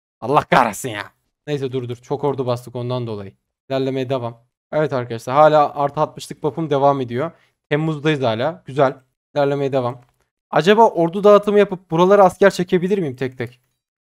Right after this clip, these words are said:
Bakalım. Oralar da benim işgal topraklarım sonuçta. O özelliği şimdi daha iyi göreceğiz.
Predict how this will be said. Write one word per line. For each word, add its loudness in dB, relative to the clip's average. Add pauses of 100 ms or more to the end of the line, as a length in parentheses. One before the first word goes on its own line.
(140)
Bakalım. 0
Oralar 2
da 0
benim -4
işgal 0
topraklarım -6
sonuçta. -12 (360)
O -4
özelliği -2
şimdi -4 (180)
daha 6
iyi -2
göreceğiz. -8